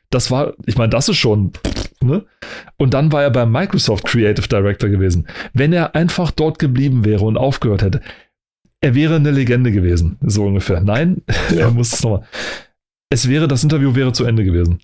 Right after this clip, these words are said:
Speaker 1: An dieser Stelle, bam, okay, das war's, tschüss. Aufgelegt,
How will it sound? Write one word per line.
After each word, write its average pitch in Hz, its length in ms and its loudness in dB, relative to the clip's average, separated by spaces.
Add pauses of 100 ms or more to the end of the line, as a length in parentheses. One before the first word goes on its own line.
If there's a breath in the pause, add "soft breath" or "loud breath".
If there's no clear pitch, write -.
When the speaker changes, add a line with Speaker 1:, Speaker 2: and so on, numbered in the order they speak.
Speaker 1:
An 127 140 2
dieser 180 200 0
Stelle, 151 500 -2
bam, 113 360 0
okay, 123 300 0
das 110 180 0
war's, 92 200 0
tschüss. - 300 -2
Aufgelegt, 135 540 0